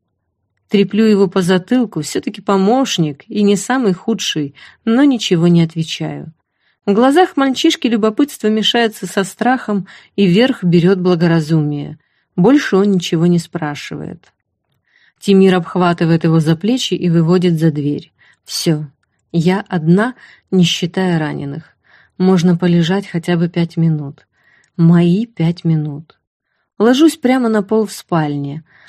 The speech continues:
От деревянных досок идёт успокаивающее тепло, перед глазами коричневые прожилки на желтоватом фоне. Я могу расслабиться. Я дома. Сейчас я пять минут полежу,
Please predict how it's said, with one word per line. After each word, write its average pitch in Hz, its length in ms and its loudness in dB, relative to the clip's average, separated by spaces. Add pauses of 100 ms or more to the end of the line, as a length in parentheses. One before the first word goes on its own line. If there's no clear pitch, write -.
(120)
От 170 180 -2
деревянных 190 560 2
досок 202 400 0
идёт 180 240 -2
успокаивающее 170 920 -4
тепло, 190 540 -2 (300)
перед 196 240 2
глазами 214 500 2
коричневые 175 720 0
прожилки 175 640 -2
на 202 140 -2
желтоватом 196 720 -4
фоне. 170 520 -4 (560)
Я 175 220 0
могу 196 240 -2
расслабиться. 139 960 -8 (220)
Я 190 400 -6 (380)
дома. 151 580 -4 (1040)
Сейчас 175 440 -4
я 180 80 -2
пять 180 220 -4
минут 175 340 0
полежу, 196 520 0